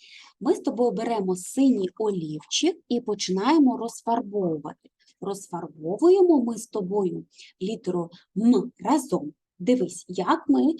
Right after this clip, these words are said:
ще тримаємо олівець. Ми, так, давай поближче. Ми з тобою робимо пташку з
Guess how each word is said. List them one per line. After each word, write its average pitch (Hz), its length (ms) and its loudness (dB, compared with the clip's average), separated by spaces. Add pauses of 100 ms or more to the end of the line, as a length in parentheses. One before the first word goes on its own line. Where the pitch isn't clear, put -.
(140)
ще - 320 -2
тримаємо 202 800 -2
олівець. - 680 -6 (280)
Ми, 233 200 2 (560)
так, 285 460 -4
давай 175 280 -4
поближче. 175 600 -10 (2000)
Ми 220 260 2
з - 40 -12
тобою 202 420 0
робимо 269 420 4
пташку - 840 -2
з 202 320 -4